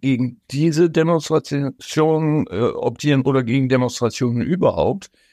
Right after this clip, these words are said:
ähm, oder gegen eine bestimmte Klasse von Demonstrationen. Das, äh, wird bei solchen Befragungen ja dann nicht deutlich.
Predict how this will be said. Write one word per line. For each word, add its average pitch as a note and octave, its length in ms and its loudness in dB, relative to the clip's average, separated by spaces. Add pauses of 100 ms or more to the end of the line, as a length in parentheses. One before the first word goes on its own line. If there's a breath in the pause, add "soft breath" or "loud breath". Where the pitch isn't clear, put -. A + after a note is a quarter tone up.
(220)
ähm, B2+ 440 2
oder A2+ 220 -2
gegen A#2+ 200 -2
eine A#2 180 2
bestimmte B2 380 0
Klasse C3+ 400 0
von G#2 260 -2
Demonstrationen. A2+ 1040 -2 (320 soft breath)
Das, A#2+ 260 0
äh, A#2 380 0
wird B2+ 180 0
bei A2+ 140 2
solchen A#2 400 0
Befragungen A#2+ 640 0
ja A#2 160 0
dann A#2 240 0
nicht A#2 260 -4
deutlich. A2+ 580 0